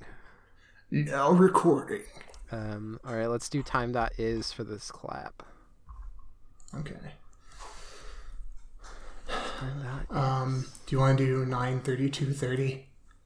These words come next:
Speaker 2: Um, what the, what the hell? Um, sure.
Speaker 1: Okay.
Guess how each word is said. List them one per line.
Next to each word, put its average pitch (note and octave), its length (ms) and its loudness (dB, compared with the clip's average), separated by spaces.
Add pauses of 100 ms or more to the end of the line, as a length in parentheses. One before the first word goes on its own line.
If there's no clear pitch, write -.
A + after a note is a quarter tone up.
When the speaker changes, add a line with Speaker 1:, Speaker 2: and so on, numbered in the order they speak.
(480)
Speaker 2:
Um, A#2 540 -12 (320)
what - 160 -20
the, - 60 -20 (280)
what - 140 -20
the D#3 80 -12
hell? C3+ 260 -10 (1400)
Um, C3+ 640 -10 (2500)
sure. A#2 400 -4 (1500)
Speaker 1:
Okay. D3+ 180 -12